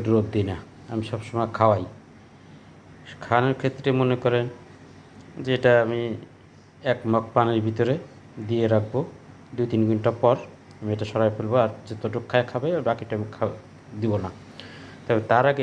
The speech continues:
এটা দেওয়ার আগে আমি দুই তিন ঘন্টা তাদেরকে পানি খাওয়ার থেকে বিরত রাখি, যাতে তারা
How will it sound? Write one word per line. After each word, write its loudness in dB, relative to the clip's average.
এটা -4
দেওয়ার 2
আগে -2
আমি -2
দুই -6
তিন -2
ঘন্টা 0
তাদেরকে -2
পানি 2
খাওয়ার 0
থেকে -2
বিরত 2
রাখি, -10
যাতে -10
তারা -2